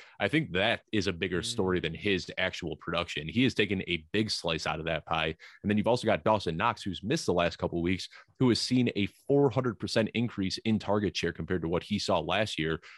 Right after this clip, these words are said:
Speaker 1: So, um, well, well, Emmanuel Sanders' story is great, and I think that he's somebody that you can confidently plug in as a wide receiver two every single week.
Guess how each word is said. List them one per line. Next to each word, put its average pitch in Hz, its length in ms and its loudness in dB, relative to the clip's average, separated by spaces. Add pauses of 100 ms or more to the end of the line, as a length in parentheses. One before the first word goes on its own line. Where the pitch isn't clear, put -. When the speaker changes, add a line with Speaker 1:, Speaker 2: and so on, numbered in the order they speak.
(140)
Speaker 1:
So, 101 360 4
um, 92 400 2
well, 110 220 0
well, 101 140 2
Emmanuel 123 340 0
Sanders' 113 380 -2
story 107 260 0
is 82 100 -4
great, 127 360 0
and 95 120 -2
I 87 60 -2
think 98 180 -8
that 87 80 -8
he's 107 220 -2
somebody 101 240 2
that 92 140 -2
you 92 80 -4
can 82 120 -6
confidently 104 500 -2
plug 95 220 0
in 95 80 2
as 87 100 -2
a - 40 -6
wide 87 200 -2
receiver 82 360 -4
two 101 280 0
every 90 440 -4
single 87 260 -2
week. 104 240 0